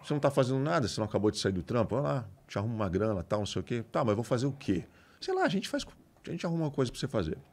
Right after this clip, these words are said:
Aí eu fui e fiz tudo, que nem o Loures. <laughs> É, é, Mules, desculpa. É, redação de, de comercial. Aí comecei a me enfiar em locução,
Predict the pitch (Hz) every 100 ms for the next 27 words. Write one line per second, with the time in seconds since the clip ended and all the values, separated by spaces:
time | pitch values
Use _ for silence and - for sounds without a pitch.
0 | - - - - - 359 247 - 180 175
1 | 226 233 - _ _ _ _ - - 160
2 | 165 165 - _ _ _ _ _ _ 71
3 | 78 - - - - - 127 - 123 107
4 | 82 73 80 - - - 90 101 98 87
5 | 85 78 76 - 147 139 - - 214 -
6 | - - - 98 185 104 95 87 80 -
7 | - - 107 123 104 87 87 - 113 104
8 | 359 254 - - 151 - - - 214 -
9 | - 98 95 90 113 113 98 - - 92
10 | 120 110 95 92 82 82 - - 98 92
11 | - 76 95 98 87 76 73 - - -
12 | - 117 147 120 - 117 104 90 85 82
13 | 82 104 101 - 104 104 101 - 113 107
14 | 117